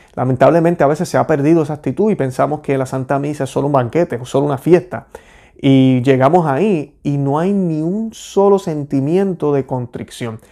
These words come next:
Y lamentablemente si usted está yendo a una parroquia bastante moderna, pues la música no ayuda, el alboroto tampoco va a ayudar.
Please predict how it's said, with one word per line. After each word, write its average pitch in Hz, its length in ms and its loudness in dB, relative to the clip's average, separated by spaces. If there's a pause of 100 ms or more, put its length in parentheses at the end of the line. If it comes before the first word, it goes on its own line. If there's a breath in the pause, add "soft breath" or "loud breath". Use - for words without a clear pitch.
(460 soft breath)
Y - 80 4
lamentablemente 180 600 4
si 180 60 -2
usted - 140 -2
está - 180 -2
yendo 175 180 0
a - 20 0
una 165 160 -2
parroquia 147 500 -4
bastante 135 480 -4
moderna, 135 500 -2
pues 123 140 -2
la 113 120 -10
música 135 360 -4
no 139 140 0
ayuda, 131 380 -4 (440 soft breath)
el 127 220 -2
alboroto 131 480 4
tampoco 143 360 2
va 135 100 2
a - 20 0
ayudar. 135 360 -4